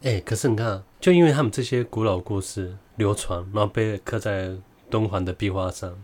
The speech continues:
你看一直流，流到我们现在的 Podcast 上，跟大家，跟大家分享。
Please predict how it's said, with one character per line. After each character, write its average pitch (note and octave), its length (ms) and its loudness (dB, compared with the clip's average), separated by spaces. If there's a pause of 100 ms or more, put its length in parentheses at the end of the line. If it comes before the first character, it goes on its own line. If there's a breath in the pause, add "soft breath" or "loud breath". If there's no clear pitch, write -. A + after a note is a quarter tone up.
(120)
你 G#2+ 100 -2
看 A2 180 -2
一 B2 60 0
直 G#2 120 -2
流， F#2 220 0
流 G2 180 0
到 G2+ 120 0
我 F#2+ 40 0
们 F2+ 120 -2
现 G2 160 -4
在 F#2 120 -2
的 - 120 -6
Podcast F2+ 440 -4
上， F2 220 -6
跟 F2 160 -6
大 F2+ 160 -4
家， F2 180 -8 (280)
跟 G2 120 -2
大 F2+ 80 -2
家 F2+ 120 0
分 F#2 180 -2
享。 F#2+ 240 2